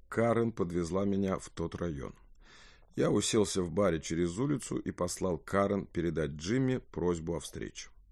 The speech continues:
Он тут же пришёл вместе с Карен. Я видел, что он удивлён и нервничает, не зная, что я задумал. Потом Джимми сказал, что узнал адрес сына Бобби Джермана во Флориде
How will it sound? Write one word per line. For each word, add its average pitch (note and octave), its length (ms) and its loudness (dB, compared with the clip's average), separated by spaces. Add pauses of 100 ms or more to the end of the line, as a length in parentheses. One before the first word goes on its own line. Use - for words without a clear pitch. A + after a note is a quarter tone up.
(880)
Он C3 180 4
тут D3+ 200 4
же C3+ 100 2
пришёл A#2 380 0
вместе G2 320 0
с - 80 -8
Карен. D2+ 340 -2 (760)
Я A2+ 200 6
видел, B2+ 320 4
что A2+ 240 4
он A2+ 120 6
удивлён A#2 460 4
и C3+ 60 4
нервничает, D#2 840 0 (300)
не F2 180 0
зная, F2+ 440 0
что - 240 -2
я F2 100 0
задумал. E2+ 540 -2 (880)
Потом D#3 420 6
Джимми B2 280 4
сказал, A#2 460 4
что A#2 260 0
узнал G#2 640 4
адрес G#2 400 2
сына G2+ 340 2
Бобби G2 300 2
Джермана E2 540 2
во C#2+ 100 -2
Флориде G#2+ 560 0